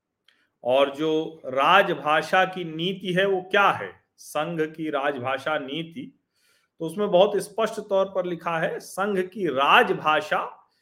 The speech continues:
हिंदी और लिपि देवनागरी है। संघ के शासकीय प्रयोजनों के लिए होने वाले अंकों का रूप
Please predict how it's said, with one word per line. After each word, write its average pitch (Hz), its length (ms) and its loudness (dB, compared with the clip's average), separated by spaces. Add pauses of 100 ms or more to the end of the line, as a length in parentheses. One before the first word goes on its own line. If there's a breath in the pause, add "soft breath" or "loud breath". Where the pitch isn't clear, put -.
(240)
हिंदी 190 640 -4
और 160 180 4
लिपि 185 400 -6
देवनागरी 143 680 -2
है। - 340 -10 (520)
संघ 262 380 0
के 240 340 0
शासकीय 190 1000 -2
प्रयोजनों 196 680 0
के 202 120 -6
लिए 185 220 -4
होने 170 360 -4
वाले 160 300 0
अंकों 156 440 -6
का 151 160 -2
रूप 190 400 -4